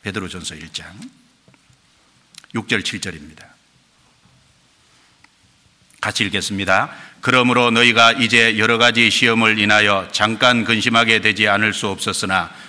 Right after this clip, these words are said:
오히려 크게 기뻐하도다. 너희 믿음의 시련이 불로 연단하여도 없어질 금보다 더 귀하여 예수 그리스도에 나타나실 때 칭찬과 영광과 존귀를 얻게 하려 하심이라."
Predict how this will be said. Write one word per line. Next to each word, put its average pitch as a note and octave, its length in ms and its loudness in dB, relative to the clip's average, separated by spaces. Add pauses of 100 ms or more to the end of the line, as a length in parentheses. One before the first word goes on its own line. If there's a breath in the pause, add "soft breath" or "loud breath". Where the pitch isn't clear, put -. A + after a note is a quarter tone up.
(120)
오히려 B2+ 460 2
크게 A#2 340 -2
기뻐하도다. G2 840 -4 (200 loud breath)
너희 B2 300 4
믿음의 C3 500 2
시련이 A#2 540 2
불로 C#3 440 0
연단하여도 A#2+ 1080 2
없어질 C#3 720 2
금보다 A2 840 0
더 C#3+ 400 0
귀하여 C3 600 4
예수 B2 380 2
그리스도에 A#2 420 2
나타나실 G#2+ 680 0
때 F#2+ 300 -2 (280 loud breath)
칭찬과 C#3+ 920 4
영광과 B2+ 1000 2
존귀를 C3 600 2
얻게 D3+ 380 0
하려 C#3 320 4
하심이라." F#2 640 -6